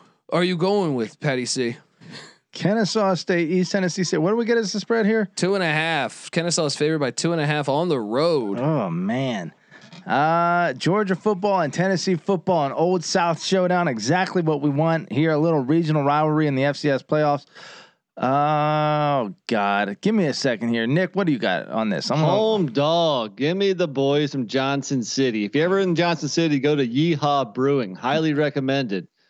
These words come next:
Speaker 3: Good brewskis there and, uh, good football
Speaker 1: Yeehaw!
Speaker 3: as well. <laughs>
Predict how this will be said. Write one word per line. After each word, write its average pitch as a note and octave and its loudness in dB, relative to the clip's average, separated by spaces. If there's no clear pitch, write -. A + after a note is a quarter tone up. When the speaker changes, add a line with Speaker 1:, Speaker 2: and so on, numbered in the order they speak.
Speaker 3:
Good G3 2
brewskis F#3+ 0
there G#3 2
and, E3+ 0
uh, F3+ 2
good F#3+ 2
football G#4+ 4
Speaker 1:
Yeehaw! - -2
Speaker 3:
as - -2
well. F#3+ 0
<laughs> - -